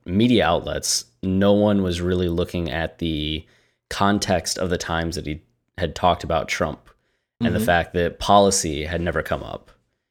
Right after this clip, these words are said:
Speaker 1: that Kanye wasn't yelling, "Build that wall," that he was just kind of saying, "Hey, I like, uh, I like Trump's energy. I like that he wasn't supposed to be president and was president."
Speaker 2: Mm-hmm.
Speaker 1: Um, even after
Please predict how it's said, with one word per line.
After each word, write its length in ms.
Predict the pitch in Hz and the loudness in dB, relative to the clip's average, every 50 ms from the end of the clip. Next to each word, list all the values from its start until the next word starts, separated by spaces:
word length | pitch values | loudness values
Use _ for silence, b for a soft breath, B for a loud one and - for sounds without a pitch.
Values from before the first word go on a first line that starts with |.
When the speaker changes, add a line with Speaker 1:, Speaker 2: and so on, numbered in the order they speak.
| _ _ _ _ - | _ _ _ _ -2
Speaker 1:
that 220 | 82 90 85 - | 0 0 0 2
Kanye 360 | - - 95 92 92 92 90 | 2 2 2 2 4 2 2
wasn't 260 | 90 90 87 85 73 78 | 2 2 0 0 -2 0
yelling, 460 | 87 85 85 87 85 82 80 85 - _ | 0 0 0 0 -2 -4 -4 -6 2 _
"Build 260 | 156 147 131 127 110 | 10 10 10 10 8
that 240 | 120 117 110 98 92 | 6 4 4 4 4
wall," 540 | 101 107 107 104 95 82 76 64 76 - - - | 6 8 8 8 8 6 2 0 -4 -6 -10 -8
that 180 | 76 87 - - | -6 -6 -4 -4
he 100 | 98 87 | -4 -4
was 140 | 87 82 - | -4 -4 -4
just 180 | - 90 - | -6 -6 -6
kind 240 | - - 85 82 78 | -4 -4 -4 -4 -2
of 380 | 78 73 80 - - - - - _ _ _ _ _ _ _ _ _ _ _ _ _ _ _ _ _ _ _ - | -4 -4 -6 -8 -10 -14 -18 -20 _ _ _ _ _ _ _ _ _ _ _ _ _ _ _ _ _ _ _ -2
saying, 300 | - 92 85 82 80 78 | 0 0 2 0 0 4
"Hey, 400 | 107 151 165 147 113 95 90 78 | 6 8 10 10 8 8 4 2
I 160 | 76 80 90 | 2 0 0
like, 300 | 90 95 92 92 90 - | 2 2 0 -2 0 0
uh, 320 | 95 90 90 87 87 87 - - | 0 2 2 2 0 0 0 2
I 80 | 92 | 2
like 160 | 101 98 95 | 2 2 2
Trump's 260 | - - 107 98 90 101 | 0 -2 -2 0 2 0
energy. 540 | 90 98 90 82 71 71 - - - - - _ _ | 0 0 0 -4 -6 -8 -10 -12 -14 -16 -20 _ _
I 100 | - 92 | 0 0
like 220 | 92 98 92 90 - | 2 2 0 0 -2
that 100 | 104 95 | -2 -2
he 80 | 92 | -2
wasn't 260 | 82 92 95 85 85 - | 0 -2 -2 -2 -4 -4
supposed 220 | - 101 92 - | -4 -4 -4 -2
to 40 | - | -4
be 80 | 90 85 | -6 -6
president 680 | - - 95 90 78 80 71 67 - 65 - - - | -2 -2 -2 -2 -2 -4 -6 -8 -8 -10 -10 -8 -6
and 400 | 82 78 73 73 73 73 73 - - _ _ _ _ | -6 -6 -8 -10 -10 -12 -12 -14 -16 _ _ _ _
was 100 | - - - | -14 -14 -6
president." 680 | - 104 95 80 92 - - - - - - - - _ _ _ _ _ _ _ _ _ _ - | -2 -2 -2 -2 -4 -10 -12 -14 -14 -14 -16 -18 -20 _ _ _ _ _ _ _ _ _ _ -2
Speaker 2:
Mm-hmm. 120 | 123 117 - | 0 0 2
Speaker 1:
Um, 460 | 80 78 - 78 78 76 73 76 - - | 2 0 0 -2 -4 -8 -10 -10 -12 -6
even 260 | - 110 107 110 104 - | -4 -2 0 0 0 0
after 680 | - 92 95 95 - - 95 90 90 90 90 80 73 | 0 0 -2 -2 -4 -4 -4 -2 -2 -2 -4 -6 -8